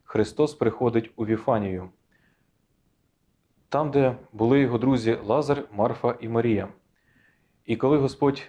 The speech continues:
воскресив з мертвих Лазаря, він увійшов в будинок і там приймав вечерю. І за давнім звичаєм Сходу Марфа взяла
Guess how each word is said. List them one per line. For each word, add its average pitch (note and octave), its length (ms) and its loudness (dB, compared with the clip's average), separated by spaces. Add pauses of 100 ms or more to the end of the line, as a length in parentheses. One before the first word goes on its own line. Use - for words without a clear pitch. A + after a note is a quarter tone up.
воскресив B2 500 -2
з A#2+ 40 -8
мертвих C3 560 -2
Лазаря, C#3 560 0 (640)
він D3 240 2
увійшов C3 460 0
в G#2+ 80 -6
будинок C#3+ 540 0
і A2 100 -2
там C3+ 260 -2 (100)
приймав A2+ 340 2
вечерю. A2 460 0 (920)
І A2+ 300 2
за G#2 440 0 (120)
давнім C3+ 480 -2 (720)
звичаєм A#2 640 0
Сходу C#3+ 500 2 (1600)
Марфа C3+ 460 0
взяла B2+ 560 2